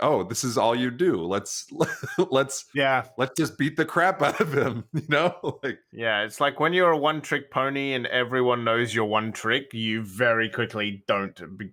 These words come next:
Speaker 2: are not any good. Um,
Speaker 1: And I
Speaker 2: <laughs>
Speaker 1: mean,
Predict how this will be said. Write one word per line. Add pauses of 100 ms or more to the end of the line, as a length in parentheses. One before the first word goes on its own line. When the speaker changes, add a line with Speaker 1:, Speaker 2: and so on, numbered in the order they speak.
(260)
Speaker 2:
are
not
any
good. (480)
Um,
Speaker 1:
And
I
Speaker 2:
<laughs>
Speaker 1:
mean,